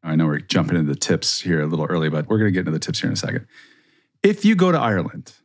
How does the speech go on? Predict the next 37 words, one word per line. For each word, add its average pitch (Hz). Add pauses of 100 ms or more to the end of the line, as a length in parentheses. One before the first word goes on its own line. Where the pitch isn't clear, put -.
and 110
you 123
order 117
an 104
Irish 92
coffee, 78
you're 127
not, 151
don't 151
feel 135
like 127
a 135
rube 90 (340)
that 90
you're 92
ordering 90
an 85
Irish 85
coffee 80
in 80
Ireland. 76
You're 90
like, 117
"Oh, 151
okay, 156
an 170
Irish 160
coffee." 143 (400)
Like, 135 (460)
they 135
love 120
this. 85
They're 139
proud 139
of 107
that -
drink. -